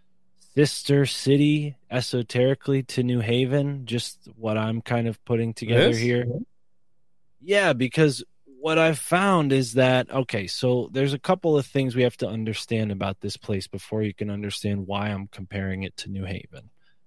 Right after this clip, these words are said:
Speaker 1: So the first thing is, when you walk into the cemetery in New Haven, there is a man buried whose last name is Ashman.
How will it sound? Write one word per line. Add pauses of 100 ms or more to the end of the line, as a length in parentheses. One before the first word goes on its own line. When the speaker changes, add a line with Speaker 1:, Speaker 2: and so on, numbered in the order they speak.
(160)
Speaker 1:
So
the
first
thing
is, (260)
when
you
walk
into
the
cemetery
in
New
Haven, (500)
there
is
a
man
buried
whose
last
name (120)
is (180)
Ashman.